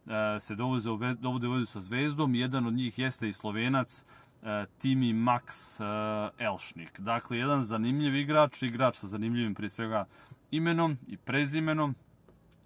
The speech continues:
I igrač koji dolazi iz susjedne Slovenije, e, na neki način susjedne, je li, igrač koji je čak igrao na Evropskom prvenstvu, e,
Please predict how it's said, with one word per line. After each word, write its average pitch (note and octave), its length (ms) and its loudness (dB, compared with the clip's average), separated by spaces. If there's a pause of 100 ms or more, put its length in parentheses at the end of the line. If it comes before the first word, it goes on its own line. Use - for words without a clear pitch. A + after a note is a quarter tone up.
I A2+ 120 -2
igrač D3 260 -2
koji C#3 260 2
dolazi B2 360 0
iz G2 100 -2
susjedne A#2+ 480 -4
Slovenije, B2 600 0
e, G2 60 -6 (1000)
na F2 140 -10
neki F2+ 260 -8
način G#2+ 340 0
susjedne, B2+ 500 -2
je D3 100 2
li, C#3+ 220 2
igrač D#3 240 -2
koji C#3+ 200 -2
je C3+ 80 0
čak - 200 -8
igrao D#3+ 240 -2
na C#3+ 80 0
Evropskom C#3+ 360 -2
prvenstvu, B2 540 -4
e, - 480 -16